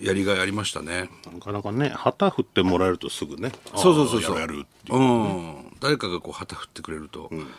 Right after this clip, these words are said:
Speaker 1: ありがたいですね。
Speaker 2: ね。
Speaker 1: うん。
Speaker 2: さあ、メール来てまして、
Speaker 1: はい。
Speaker 2: 慎吾たんさん。
Speaker 1: はい。
Speaker 2: えー、昨日は頑張れ能登緊急支援チャリティーコンサートを見に行ってきました。
Speaker 1: あ、そうですか。
Speaker 2: さだまさしさんが音頭取りで、
Speaker 1: うん。
Speaker 2: 泉谷しげるさん、南こうせつさん、森山良子さんなどの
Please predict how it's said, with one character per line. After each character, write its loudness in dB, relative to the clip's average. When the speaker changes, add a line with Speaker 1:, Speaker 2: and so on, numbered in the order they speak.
Speaker 1:
あ -6
り -2
が -4
た -6
い -12
で -18
す -10
ね。 2
Speaker 2:
ね。 -4
Speaker 1:
う -10
ん。 -8
Speaker 2:
さ -6
あ、 -4
メ -6
ー -2
ル -8
来 -18
て -8
ま -8
し -10
て、 -6
Speaker 1:
は 0
い。 -4
Speaker 2:
慎 6
吾 8
た -6
ん -10
さ -20
ん。 -6
Speaker 1:
は 4
い。 -2
Speaker 2:
え 0
ー、 -6
昨 2
日 2
は 2
頑 2
張 4
れ 2
能 0
登 -2
緊 -2
急 0
支 0
援 4
チ 0
ャ 6
リ 2
テ 4
ィ 6
ー -2
コ 6
ン 4
サ 4
ー 4
ト -2
を 2
見 6
に 8
行 0
っ -18
て 0
き -2
ま -4
し -8
た。 -6
Speaker 1:
あ、 10
そ 6
う 10
で 8
す -2
か。 -2
Speaker 2:
さ -2
だ 0
ま 2
さ 0
し -12
さ 0
ん 2
が 0
音 2
頭 -2
取 -2
り 2
で、 2
Speaker 1:
う -
ん。 -6
Speaker 2:
泉 -2
谷 2
し -4
げ -4
る -4
さ -4
ん、 -6
南 -2
こ -2
う 0
せ -4
つ -20
さ -8
ん、 -6
森 2
山 6
良 2
子 -8
さ -8
ん 4
な -2
ど -12
の -12